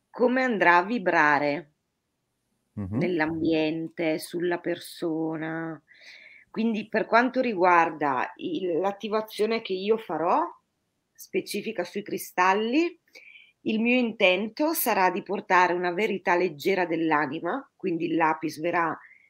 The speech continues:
Speaker 1: verrà attivato per questo, e, mm,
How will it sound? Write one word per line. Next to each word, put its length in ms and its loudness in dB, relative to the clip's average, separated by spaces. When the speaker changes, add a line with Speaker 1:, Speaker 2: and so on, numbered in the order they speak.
Speaker 1:
verrà 300 4
attivato 500 -4
per 180 -8
questo, 760 -2
e, 460 2
mm, 840 -4